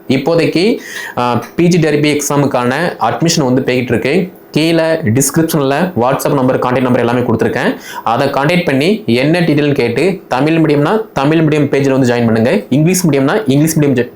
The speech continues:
பேஜ்ல வந்து ஜாயின் பண்ணுங்க. So இப்ப இருந்தே படிச்சா மட்டும்தான் சிலபஸை வந்து கம்ப்ளீட் பண்ண முடியும். நம்மளால எல்லா யூனிட்டையுமே வந்து கவர் பண்ணி நல்ல மார்க் ஸ்கோர் பண்ண முடியும். இந்த வீடியோ தொகுப்பை டி ஆர் பி நடத்தக்கூடிய பி ஜி டெர்பி எக்ஸாமுக்கு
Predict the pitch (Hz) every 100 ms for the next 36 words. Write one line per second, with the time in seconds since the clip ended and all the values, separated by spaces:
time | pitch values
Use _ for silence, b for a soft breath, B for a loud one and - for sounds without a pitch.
0 | - 139 139 127 113 131 214 107 104 110
1 | 107 98 92 92 - 139 127 127 143 147
2 | 165 156 127 143 123 117 151 - B B
3 | B - 151 170 185 180 156 147 131 135
4 | 143 135 120 120 170 220 - 117 123 151
5 | 160 156 143 185 - 123 123 151 175 165
6 | 143 139 139 139 117 156 180 135 127 -
7 | 123 120 202 113 113 123 131 113 113 123
8 | - 123 120 113 107 110 180 - B B
9 | B 131 175 190 180 156 151 135 120 131
10 | 196 - - - - 120 143 165 170 165
11 | 147 143 123 117 123 170 - - 156 165
12 | 160 151 147 - 131 127 123